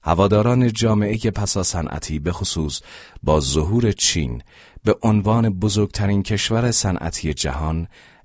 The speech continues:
استدلال می‌کردند که تولید کارخانه‌ای تبدیل به بخشی با فناوری پایین و دستمزد اندک شده است که به درد کشورهایی چون چین می‌خورد،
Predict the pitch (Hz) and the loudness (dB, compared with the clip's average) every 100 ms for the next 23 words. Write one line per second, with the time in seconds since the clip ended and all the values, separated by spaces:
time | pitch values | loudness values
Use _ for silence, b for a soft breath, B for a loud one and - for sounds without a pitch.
0 | - - - 104 110 113 110 101 101 87 | -4 -2 0 0 2 2 2 0 -2 -2
1 | 90 85 87 - 92 98 113 117 - 98 | -2 -2 -4 -6 -2 0 0 -2 -2 -2
2 | 90 82 87 80 73 95 110 110 95 90 | -2 -2 -2 -2 -2 -2 -2 -2 -4 -4
3 | 98 98 95 87 98 110 - 107 85 90 | -2 -2 -2 -2 -4 -2 -4 -4 -2 -2
4 | 82 87 82 80 71 73 90 98 - 76 | -2 -4 -2 -2 -2 -4 -4 -4 -6 -8
5 | - 64 58 B B B B - 117 90 | -6 -6 -8 B B B B -6 -2 0
6 | 101 - 104 107 110 - 95 95 104 - | 0 2 0 0 -2 -2 0 2 0 -2
7 | - 62 53 - - b b b b - | -6 -8 -10 -12 -16 b b b b -4
8 | 82 78 73 92 92 98 98 87 95 85 | 0 0 0 0 0 -2 -2 -2 -2 -2
9 | 87 95 90 - 90 80 - - 120 92 | -2 -2 -2 -2 -2 -2 -2 -2 0 0
10 | 69 - - 50 - | -2 -8 -12 -14 -18